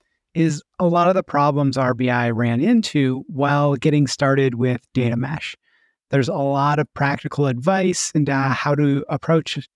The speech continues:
many aspects of your journey, especially around doing actually sustainable transformation. It's not the rosy picture of, "Oh, we got it all right perfectly at the start." And hint,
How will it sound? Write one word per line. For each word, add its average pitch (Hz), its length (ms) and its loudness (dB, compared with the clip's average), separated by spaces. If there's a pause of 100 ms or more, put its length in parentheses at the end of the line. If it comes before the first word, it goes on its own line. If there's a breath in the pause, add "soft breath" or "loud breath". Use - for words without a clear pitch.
(120)
many 139 220 2
aspects 127 440 -4
of 107 100 -4
your 117 80 2
journey, 151 400 2
especially 131 460 -2
around 117 300 2
doing 123 320 2 (460 soft breath)
actually 131 480 0
sustainable 131 1080 0
transformation. 123 1040 -2 (400)
It's - 180 -2
not 135 220 2
the 135 100 2
rosy 123 300 2
picture 127 440 -2
of, 120 160 -2
"Oh, 180 260 2
we 156 100 2
got 143 160 2
it 139 80 2
all 131 240 2
right 123 300 0
perfectly 113 560 -2
at 107 120 -2
the - 80 -12
start." - 300 -8 (720 soft breath)
And 117 220 2
hint, 139 360 0